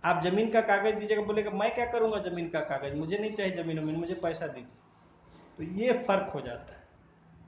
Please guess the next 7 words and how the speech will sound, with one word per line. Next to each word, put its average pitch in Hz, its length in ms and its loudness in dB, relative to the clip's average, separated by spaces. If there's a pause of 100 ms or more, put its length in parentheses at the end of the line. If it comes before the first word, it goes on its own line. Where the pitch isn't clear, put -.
(760)
कि 170 60 -2
लीगल 175 540 4
टेंडर 220 400 6
नहीं 190 220 2
है 175 100 0
क्रेडिट 143 480 -8
पेपर, - 380 -14